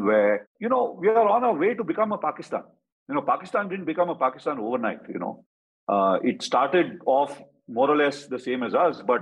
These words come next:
over a period of time, it deteriorated. We should learn from that. And it's time to step back from the brink. I think the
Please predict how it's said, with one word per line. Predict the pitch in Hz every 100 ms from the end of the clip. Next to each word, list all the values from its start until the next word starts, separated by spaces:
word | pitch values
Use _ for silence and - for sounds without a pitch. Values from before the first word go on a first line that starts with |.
| - -
over | 117 135
a |
period | 131 135 143
of | 135
time, | 131 135 131
it | 127
deteriorated. | 107 147 139 107 95 82 - _ _ -
We | 135
should | 240 139
learn | 143 208
from | 185 131
that. | - - - _ _ _
And | 131 151 160
it's | 175 -
time | 185 226 -
to | 262
step | - 165 -
back | 135 -
from | 139
the | 113
brink. | 87 90 82 - _ _ _ _ -
I | 175
think | 269 269
the | 214